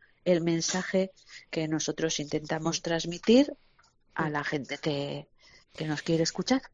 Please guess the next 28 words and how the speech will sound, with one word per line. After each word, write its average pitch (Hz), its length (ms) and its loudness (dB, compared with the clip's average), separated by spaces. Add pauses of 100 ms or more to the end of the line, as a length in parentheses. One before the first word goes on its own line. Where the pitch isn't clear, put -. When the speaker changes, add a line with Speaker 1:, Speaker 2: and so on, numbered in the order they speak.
(140)
Speaker 2:
Y 254 140 4
por 240 180 6
último 233 320 6
decir 240 360 4
que, 214 180 4
eh, 202 220 0
esto 208 340 0
te, 190 320 2
te 185 160 0
lo 180 100 4
digo 185 220 4
yo, 175 160 2
¿no? 185 140 -2
También 196 320 2
si 190 140 -2
sabes, 196 260 -2
por 220 120 -8
ejemplo, 185 380 -4
un 175 100 -6
vecino 190 480 -2
que 165 280 -2
sabes 190 260 -2
que - 80 -4
es 175 80 -2
mayor, 180 480 4
vive 190 240 4
solo, 175 560 4
bueno, 175 300 0